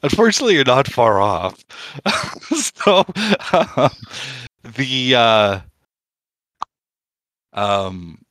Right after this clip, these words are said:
they stopped selling Blu-rays. It's just digital media now. Uh, so I go on there, and they've got that, uh, real h-, big hit smash movie starring Will Ferrell and John C. Reilly. No, not Step Brothers, but, uh,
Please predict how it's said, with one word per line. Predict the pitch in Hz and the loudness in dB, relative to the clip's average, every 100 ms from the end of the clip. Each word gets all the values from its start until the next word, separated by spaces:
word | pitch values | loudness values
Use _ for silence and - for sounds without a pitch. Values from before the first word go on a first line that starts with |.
| - | -6
they | 127 | -4
stopped | 123 160 135 - | 0 0 0 0
selling | 147 117 92 | 0 0 -2
Blu-rays. | 87 82 82 85 - | -10 -14 -14 -16 -14
It's | 92 | -10
just | 98 - | -8 -8
digital | 113 98 95 85 | -8 -10 -10 -12
media | 78 85 80 82 87 | -12 -14 -14 -14 -14
now. | 87 87 95 | -12 -12 -10
Uh, | 104 76 - - - - - _ _ _ _ _ _ _ _ | -12 -12 -8 -8 -8 -16 -20 _ _ _ _ _ _ _ _
so | 113 - 127 120 113 | -10 0 4 4 4
I | 98 | 0
go | 110 120 120 | 2 4 6
on | 120 117 | 4 2
there, | 127 139 165 | 2 0 -2
and | 113 | -2
they've | 110 92 | -2 0
got | 110 107 - | 0 0 -2
that, | - 95 87 - 98 | -2 -2 -2 -10 -8
uh, | 92 90 113 | -8 -8 -6
real | 151 | -4
h-, | 120 - - | -4 -8 -12
big | - 127 | -6 -6
hit | - 117 - | -6 -10 -10
smash | - 107 101 101 - | -10 -4 -4 -4 -8
movie | 104 92 87 | -10 -10 -10
starring | - 98 95 95 90 95 | -6 -4 -4 -6 -10 -12
Will | 104 104 104 | -6 -6 -6
Ferrell | - 104 107 113 | -4 -2 0 -2
and | 95 90 | -4 -6
John | 98 98 | -6 -6
C. | - 95 | -6 -8
Reilly. | 90 95 110 123 | -4 -2 -2 -2
No, | 151 143 | 0 0
not | 160 170 | -2 -4
Step | - 147 | -2 -2
Brothers, | 101 180 95 92 | 0 -2 -2 -6
but, | - 92 - | -2 -2 -2
uh, | 92 | -6